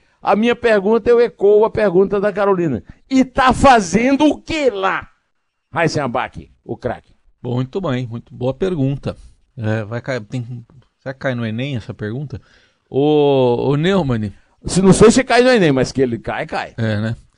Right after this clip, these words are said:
Speaker 1: Agora espero que caia, né? Porque vai fa-, vai, quatro anos desse cara desmoralizado lá,
Speaker 2: É.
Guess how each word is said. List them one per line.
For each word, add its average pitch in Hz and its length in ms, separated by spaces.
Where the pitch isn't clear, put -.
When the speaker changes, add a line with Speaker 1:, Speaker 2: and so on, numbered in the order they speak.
Speaker 1:
Agora 156 220
espero 160 320
que 220 120
caia, 127 340
né? 113 80
Porque 104 220
vai 151 120
fa-, 147 160
vai, 127 220
quatro 233 420
anos 208 320
desse 147 240
cara 147 240
desmoralizado 120 800
lá, 107 300
Speaker 2:
É. 98 280